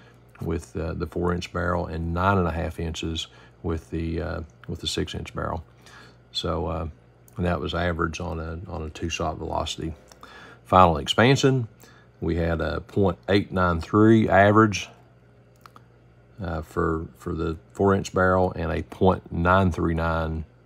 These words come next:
on the six-inch barrel. So some really good numbers there, guys, uh, coming in here on this, on this all copper bullet. And out of ten millimeter, this thing is just a beast. All right, guys, and this is the, this is the bullet out of the six-inch barrel, and this is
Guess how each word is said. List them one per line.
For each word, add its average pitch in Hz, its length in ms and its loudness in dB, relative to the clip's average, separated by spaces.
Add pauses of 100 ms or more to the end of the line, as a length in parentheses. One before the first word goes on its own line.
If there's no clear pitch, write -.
(120)
on 80 160 -6
the 76 80 -4
six-inch - 480 -10
barrel. 85 320 -10
So 82 340 -4 (320)
some 78 240 -8 (240)
really 135 240 4
good 80 180 -2
numbers 80 300 -8
there, 82 140 -12
guys, 82 400 -8
uh, 80 200 -10 (140)
coming 82 300 -12
in 82 100 -10
here 82 180 -8
on 80 120 -10
this, - 360 -8
on 80 120 -10
this 80 160 -10
all 80 140 -6
copper 80 280 -8
bullet. 80 380 -10 (600)
And 82 300 -8
out 101 160 2
of 101 100 -4
ten 98 260 -2
millimeter, 82 480 -2
this 82 220 -8
thing 82 200 -6
is 76 120 -10
just - 240 -12
a - 40 -14
beast. 78 480 -12 (200)
All 95 80 -4
right, 147 160 2
guys, 110 420 0
and 87 220 -8
this 165 180 -2
is 98 180 -4
the, 82 200 -10
this 131 240 -2
is 147 100 -6
the 110 100 -4
bullet 95 340 -4
out 85 80 -4
of 78 60 -12
the 76 60 -10
six-inch 82 520 -10
barrel, 82 300 -12
and 82 200 -16
this 156 300 -4
is 90 400 -8